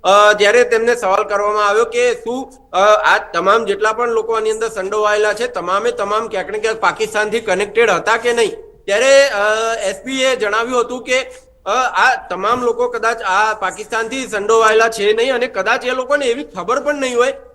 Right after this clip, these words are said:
કે આપણે જે પૈસા જે, અ, જે સાયબર, અ, ઠગાઈ જે કરી રહ્યા છે, તે ક્યાંક ને ક્યાંક આ બધો પૈસો જે છે તે વિદેશમાં, અને વિદેશમાં પણ ખાસ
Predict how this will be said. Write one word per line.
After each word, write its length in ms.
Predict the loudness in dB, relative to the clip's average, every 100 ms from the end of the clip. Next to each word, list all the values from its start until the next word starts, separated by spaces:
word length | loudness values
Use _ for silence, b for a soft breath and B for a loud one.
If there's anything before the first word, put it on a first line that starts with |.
| _
કે 40 | 0
આપણે 360 | 0 0 0
જે 140 | 0 -2
પૈસા 400 | -4 -6 -4 -4
જે, 240 | -2 -2
અ, 400 | 0 -2 -4 -8
જે 180 | -4 -4
સાયબર, 380 | -2 -4 -2 0
અ, 260 | 0 0
ઠગાઈ 360 | -2 -6 -4 -4
જે 180 | -4 -6
કરી 260 | -6 -2
રહ્યા 240 | 0 0 0
છે, 200 | 0 -2
તે 400 | -6 -18 -2 -2
ક્યાંક 280 | 0 -4 -4
ને 80 |
ક્યાંક 220 | -4 -4 0
આ 200 | 0 0
બધો 340 | -2 0 0
પૈસો 400 | 0 -4 -2 0
જે 140 | 2
છે 160 | 0 -4
તે 180 | -4 -4
વિદેશમાં, 600 | -4 2 2 2 -2 -2
અને 180 | -2 -6
વિદેશમાં 520 | -4 -2 -2 0 -2
પણ 140 | -2
ખાસ 180 | -2 -4